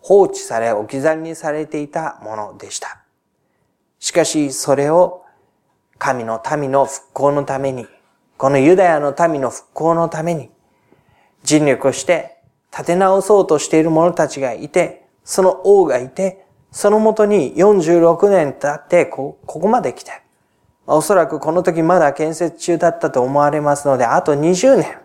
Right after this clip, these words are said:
かかるのに、そのものをあなたは壊してみなさいと言い、三日で建てるという、一体あなたは何なのか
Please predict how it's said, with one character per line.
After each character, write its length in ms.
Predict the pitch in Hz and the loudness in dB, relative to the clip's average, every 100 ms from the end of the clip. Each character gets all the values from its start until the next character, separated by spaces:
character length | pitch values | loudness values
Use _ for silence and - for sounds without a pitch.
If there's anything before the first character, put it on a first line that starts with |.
| _ _ _ _ _ _ - | _ _ _ _ _ _ -6
か 140 | 160 | -4
か 120 | 190 190 | 0 0
る 140 | 160 | 0
の 160 | 143 160 | -4 -6
に、 300 | 151 104 _ _ _ _ _ _ _ | -8 -10 _ _ _ _ _ _ _
そ 260 | - 226 | -2 2
の 180 | 269 269 | 4 4
も 160 | 151 180 | 4 4
の 100 | 202 160 170 | 4 4 4
を 220 | - - | 2 -2
あ 60 | 147 | -2
な 140 | 139 | -2
た 140 | 123 | -4
は 280 | 120 135 - _ _ _ - | -4 -4 -6 _ _ _ -10
壊 280 | - 294 285 | 0 0 0
し 120 | - | -12
て 80 | 247 | -8
み 100 | 220 | -6
な 140 | 190 185 | -6 -6
さ 200 | 180 165 | -2 -2
い 100 | 156 | 2
と 80 | |
言 220 | 139 151 147 | 2 2 0
い、 200 | 113 - _ _ - | -2 -12 _ _ -2
三 200 | 180 180 | -2 0
日 160 | 202 | -2
で 100 | 190 | -2
建 180 | 185 175 | -4 -6
て 140 | 185 165 | -4 -4
る 120 | 139 | -6
と 100 | 107 | -12
い 180 | 104 101 | -14 -16
う、 100 | - _ _ _ _ _ _ | -18 _ _ _ _ _ _
一 120 | 180 | -12
体 300 | - - 156 | -10 -10 -6
あ 100 | 127 | -6
な 120 | 117 120 | -8 -10
た 100 | 101 | -12
は 100 | 92 | -10
何 320 | 110 110 - | -10 -10 -8
な 120 | 294 | -8
の 120 | 294 - | -6 -6
か 320 | - - | -8 -8